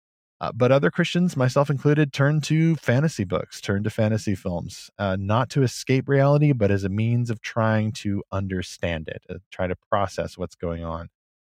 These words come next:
And then lastly, I think I was, uh, was it May two thousand two? So about nine months after September eleventh, uh, Spider-Man with Tobey Maguire, the O G movie Spider-Man, still the best,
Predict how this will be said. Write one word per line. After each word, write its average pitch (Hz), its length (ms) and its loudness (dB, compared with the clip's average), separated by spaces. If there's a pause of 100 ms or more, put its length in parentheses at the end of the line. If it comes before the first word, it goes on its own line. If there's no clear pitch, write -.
(180)
And 92 260 -2
then 98 280 0
lastly, 120 580 -2 (240)
I 98 120 -4
think 104 280 -6
I 98 120 -2
was, 104 180 -4
uh, 104 280 2
was 107 160 -6
it 101 60 -4
May 120 380 2
two 151 160 -2
thousand 143 320 2
two? 147 280 -2 (220)
So 98 220 0
about 98 480 0
nine 110 360 0
months 113 300 -2
after 113 320 -2
September 113 500 -2
eleventh, 113 420 0 (640)
uh, 95 180 2
Spider-Man 110 800 2 (280)
with 104 140 -6
Tobey 131 300 2
Maguire, 110 640 2 (260)
the 113 120 4
O 165 100 6
G 170 500 4 (100)
movie 143 340 0
Spider-Man, 107 720 2
still - 280 -2
the 92 100 -4
best, 87 440 -2